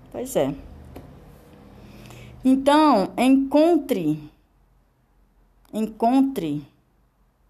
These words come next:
depósito de mecanismo dentro de você para poder expor. Esse empreendimento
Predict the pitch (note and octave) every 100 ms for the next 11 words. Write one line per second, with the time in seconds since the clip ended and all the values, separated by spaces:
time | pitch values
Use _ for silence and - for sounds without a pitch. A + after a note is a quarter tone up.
0 | _ _ _ _ _ _ _ D3+ D#3+ G#3+
1 | G#3 - _ F#3 F#3+ A3 F#3 - F3+ D3
2 | D#3+ D#3+ D#3+ D3+ D3 F#3+ D4 A3+ F3+ D#3
3 | C3+ C3+ C#3+ C3+ B3 C#4+ A3 F3 D#3+ C3+
4 | C3+ C3+ - A#3+ C4 C4 G#3 G#3 G#3+ A3+
5 | G3+ C4 C4 - _ G3 F3+ F#3 - -
6 | _ _ - _ - A3 C#4+ C4+ - F#3
7 | D#3+ C3+ C3+ - - E3+ D#3 D3 D3 D3
8 | C3+ C#3+ C#3+ D#3+ F#3 F#3 C#3 C#3